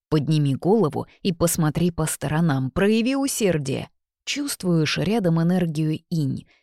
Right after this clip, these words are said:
да или нет?» «Нет, нет», — поспешно покачал головой Скороход. «Значит, всё кончено», — уныло вздохнула Орхидея. «Должно быть, душа Дунфан Цинцана отправилась в загробный мир».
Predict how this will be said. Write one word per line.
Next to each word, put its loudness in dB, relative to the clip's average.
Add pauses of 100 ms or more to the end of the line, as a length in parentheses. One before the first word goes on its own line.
(180)
да 2 (220)
или 4
нет?» 0 (500)
«Нет, 4
нет», — 2 (360)
поспешно -2
покачал -2
головой 0
Скороход. -6 (760)
«Значит, 0
всё -6
кончено», — -6 (320)
уныло 2
вздохнула -2
Орхидея. -8 (720)
«Должно 2
быть, -2
душа -2
Дунфан -2
Цинцана -2 (160)
отправилась -2
в -4
загробный -2
мир». -6